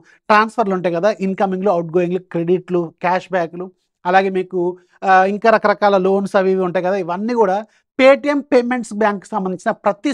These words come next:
సర్వీస్ కూడా నిలిపివేయబడుతుంది. ఇది ఫిబ్రవరి ఇరవై తొమ్మిదో తారీఖు నుంచి ఎఫెక్టివ్‌గా మీకు రాబోతుంది. ఫిబ్రవరి ఇరవై తొమ్మిది తర్వాత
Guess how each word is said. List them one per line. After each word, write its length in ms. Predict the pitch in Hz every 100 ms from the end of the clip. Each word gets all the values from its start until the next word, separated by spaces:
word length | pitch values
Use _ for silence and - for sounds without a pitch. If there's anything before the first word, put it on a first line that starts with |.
| -
సర్వీస్ 340 | 202 196 190 165
కూడా 120 | 170 285 - _ _ 160 165
నిలిపివేయబడుతుంది. 1040 | 202 220 226 190 185 180 147 139 143 151 151 - _ -
ఇది 100 | 214 247
ఫిబ్రవరి 420 | 214 175 233 240 185
ఇరవై 180 | 196 233 226
తొమ్మిదో 220 | 196 196 190
తారీఖు 220 | 175 175
నుంచి 180 | 175 175 233 180
ఎఫెక్టివ్‌గా 500 | 196 185 - 180 170
మీకు 180 | 156 208 294 - _ _ _ 151
రాబోతుంది. 560 | 170 156 151 151 147 151
ఫిబ్రవరి 320 | 202 180 240 240
ఇరవై 160 | 214 233 233
తొమ్మిది 220 | 233 -
తర్వాత 300 | 214 208 202